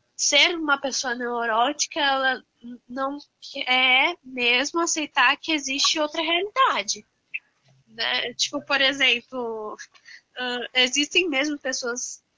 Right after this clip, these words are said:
dentro da igreja que elas são totalmente, ah, xenofóbicas, homofóbicas, porque elas só veem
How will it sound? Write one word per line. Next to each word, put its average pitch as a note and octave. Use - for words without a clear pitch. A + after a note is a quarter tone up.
dentro C4+
da C4
igreja C4
que -
elas C#4+
são C4+
totalmente, D4
ah, A#3+
xenofóbicas, B3
homofóbicas, B3
porque -
elas B3+
só B3+
veem C4+